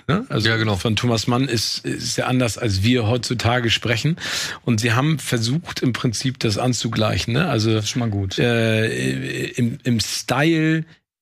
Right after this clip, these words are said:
Speaker 1: ähnlicher zu dem zu machen, was wir gewohnt sind, aber trotzdem noch dieses aristokratische, oder wie nennt sich das?
Speaker 2: Ja, ziemlich hochgestochen,
Speaker 1: Ja, ja,
Speaker 2: geschwollen.
Speaker 1: hochgestochene, äh, geschwollene beizubehalten. Und ich finde,
Speaker 2: Mir
Speaker 1: es
Speaker 2: dünkt,
Speaker 1: geht
Speaker 2: dem Marquis sei irgendwie genesen, dass ich
Speaker 1: Ja, genau.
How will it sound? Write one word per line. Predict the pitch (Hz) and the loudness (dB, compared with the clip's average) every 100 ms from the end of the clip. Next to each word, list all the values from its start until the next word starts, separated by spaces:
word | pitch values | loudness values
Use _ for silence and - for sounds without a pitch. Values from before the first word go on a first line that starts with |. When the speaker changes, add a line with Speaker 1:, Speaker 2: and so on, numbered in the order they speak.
| - | 2
Speaker 1:
ähnlicher | 147 147 120 127 | 2 2 0 -2
zu | - | -2
dem | 117 135 135 | 0 0 0
zu | 131 | 0
machen, | 120 113 | 0 2
was | 110 - | 0 0
wir | |
gewohnt | 110 107 127 175 | 0 2 2 2
sind, | 170 143 | 0 0
aber | 123 - | 0 0
trotzdem | - 147 156 - 143 | 0 0 -2 0 0
noch | 135 - | 0 0
dieses | 131 120 117 107 | -2 0 0 0
aristokratische, | - 113 117 - 123 - 127 151 - 147 180 | -2 0 0 -2 -2 0 0 0 0 0 2
oder | 156 123 | 2 2
wie | 127 | 2
nennt | 127 123 | 2 0
sich | - 104 | -2 -2
das? | 127 104 - - - - | 0 -2 -6 -16 -16 -2
Speaker 2:
Ja, | 101 | -2
ziemlich | - 131 113 | 0 0 2
hochgestochen, | 110 131 - 143 135 117 | 2 2 2 0 2 2
Speaker 1:
Ja, | 135 | 2
ja, | 123 | 2
Speaker 2:
geschwollen. | 117 160 | 2 2
Speaker 1:
hochgestochene, | 110 117 113 135 113 131 127 123 | 2 2 2 2 2 2 2 0
äh, | 135 131 127 | 0 0 2
geschwollene | 117 107 - 123 123 120 117 113 - - - - | 2 0 0 0 2 2 2 0 -4 -10 -8 -2
beizubehalten. | 127 180 170 127 113 120 123 | 0 0 0 2 2 0 0
Und | 127 | 0
ich | 113 | 0
finde, | 135 | 0
Speaker 2:
Mir | 143 | 0
Speaker 1:
es | |
Speaker 2:
dünkt, | 156 196 | 0 0
Speaker 1:
geht | 160 | 2
Speaker 2:
dem | 165 | 2
Marquis | 151 151 - 190 160 | 2 0 2 2 2
sei | 160 160 | 2 2
irgendwie | 160 180 175 147 | 4 4 4 2
genesen, | 156 151 185 147 143 | 2 4 2 2 0
dass | 131 139 - - | 0 0 -4 0
ich | 156 143 - - | 0 0 -2 0
Speaker 1:
Ja, | 131 | 0
genau. | 135 120 | 2 0